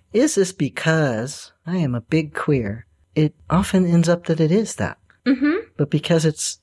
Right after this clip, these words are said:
Speaker 1: one person out of several, even though they do have more power than the other people put together,
Speaker 2: Right.
Speaker 1: that person is not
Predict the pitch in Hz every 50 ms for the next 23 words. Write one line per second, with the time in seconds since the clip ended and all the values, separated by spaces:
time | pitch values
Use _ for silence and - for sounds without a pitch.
0 | _ _ - 135 139 147 151 156 151 151 151 - - 135 135 127 - - 147 139
1 | 143 139 131 131 131 123 131 120 - - - 151 143 127 131 123 117 127 151 -
2 | _ _ _ _ _ _ _ _ _ _ - 156 143 151 151 143 143 139 135 139
3 | 139 131 135 143 143 135 139 131 123 127 135 131 127 - - - 151 151 135 131
4 | 123 123 123 123 127 127 123 123 120 - - 131 - - 117 117 - _ _ -
5 | - 147 - - 123 143 135 131 127 123 117 - _ _ - - 240 233 190 170
6 | - - - _ _ _ _ - 139 131 147 160 175 185 - _ - - 160 160
7 | 151 - - 151 147 139 135 139 139 135 127 123 127 135 139 139 139 135 135 131
8 | 131 - - - -